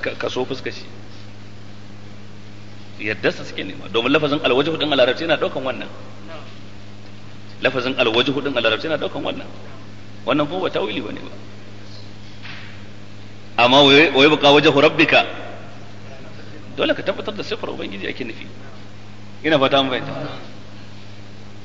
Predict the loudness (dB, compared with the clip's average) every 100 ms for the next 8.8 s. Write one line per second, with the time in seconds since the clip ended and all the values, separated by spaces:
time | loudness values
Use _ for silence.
0 | -12 -12 -12 -12 -12 -12 -12 -12 -12 -12
1 | -12 -12 -8 4 6 10 10 10 8 8
2 | 6 8 4 6 6 6 4 0 -4 -10
3 | -8 4 8 10 10 8 8 4 8 10
4 | 10 8 6 8 8 8 8 4 2 2
5 | 6 8 8 6 6 8 8 6 0 0
6 | -6 -12 -10 4 6 8 8 8 6 6
7 | 6 8 8 8 4 2 6 6 8 8
8 | 8 8 6 4 2 0 0 -2